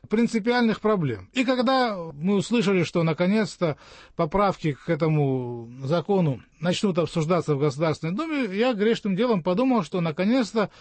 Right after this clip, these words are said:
возьмутся за некие принципиальные вещи. Например,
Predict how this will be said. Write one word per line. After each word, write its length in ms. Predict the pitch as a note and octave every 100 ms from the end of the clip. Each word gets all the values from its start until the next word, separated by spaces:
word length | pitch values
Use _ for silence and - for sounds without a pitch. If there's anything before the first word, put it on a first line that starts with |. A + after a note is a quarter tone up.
| -
возьмутся 580 | C#3 E3+ E3 A#3+ - A3+
за 360 | C#3+ G#3 A#3+ G3
некие 400 | F#3+ A3+ G#3 E3+
принципиальные 840 | G#3 F#3+ F#3+ G3+ A3+ A3 G#3 F#3+
вещи. 420 | D3+ A2 - -
Например, 600 | C3+ G3 G#3+ C4+ F3 F2+